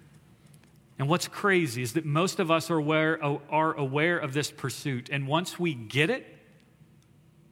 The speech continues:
we realize that it, it's not enough.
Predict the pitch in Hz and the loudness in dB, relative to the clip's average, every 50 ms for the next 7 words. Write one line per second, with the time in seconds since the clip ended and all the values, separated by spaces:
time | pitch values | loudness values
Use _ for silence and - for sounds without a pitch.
0 | _ _ _ _ _ _ _ _ _ - 143 147 139 165 170 160 151 156 147 120 | _ _ _ _ _ _ _ _ _ -2 0 2 2 4 4 4 4 2 2 0
1 | 127 135 147 - 143 - - - - _ - - - - - 160 156 143 117 120 | -2 -2 -2 -4 -6 -14 -20 -20 -20 _ -18 -14 -12 -6 -2 -2 -2 0 -2 -2
2 | 151 180 151 107 98 - - - | -2 -2 -2 -4 -6 -10 -14 -18